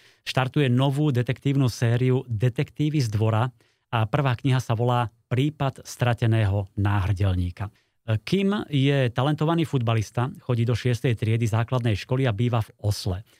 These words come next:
Po tom, čo pre vážne zranenie kolena musel skončiť s futbalom, sa rozhodne založiť so svojimi tromi kamošmi Parkom,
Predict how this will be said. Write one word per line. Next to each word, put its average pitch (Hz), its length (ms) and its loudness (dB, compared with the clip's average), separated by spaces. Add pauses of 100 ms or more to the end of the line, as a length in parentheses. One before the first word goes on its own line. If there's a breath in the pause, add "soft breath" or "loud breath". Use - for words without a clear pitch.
(240 soft breath)
Po 127 160 0
tom, 131 240 0
čo 127 240 0
pre 113 240 2
vážne 123 400 2
zranenie 120 480 2
kolena 123 320 0
musel 120 240 -2
skončiť 123 400 -4
s - 80 -18
futbalom, 127 400 0
sa 113 160 -4
rozhodne 113 400 0
založiť 110 640 0
so 101 80 -2
svojimi 120 400 0
tromi 147 240 0
kamošmi 123 800 0
Parkom, 139 640 0